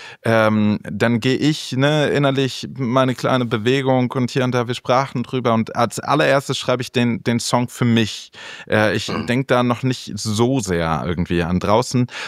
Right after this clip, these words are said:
Speaker 1: sondern als allererstes schreibe ich den Song für mich. Wenn ich davon profitiere, kann ich nämlich sagen, selbst wenn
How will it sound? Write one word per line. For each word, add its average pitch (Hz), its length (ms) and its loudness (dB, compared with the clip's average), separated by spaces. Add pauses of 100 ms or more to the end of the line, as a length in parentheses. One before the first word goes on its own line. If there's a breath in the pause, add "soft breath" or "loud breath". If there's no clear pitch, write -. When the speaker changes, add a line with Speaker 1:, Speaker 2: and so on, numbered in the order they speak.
Speaker 1:
sondern 117 360 0
als 110 180 -2
allererstes 117 480 0
schreibe 113 240 -2
ich 107 80 -6
den 107 180 0
Song 110 260 0
für - 140 -4
mich. 101 460 0
Wenn 110 160 2
ich 185 180 -2
davon 139 320 0
profitiere, 135 840 -2
kann 127 260 -2
ich 165 200 -4
nämlich 131 360 -2
sagen, 120 400 0 (200 loud breath)
selbst - 280 -2
wenn 143 160 0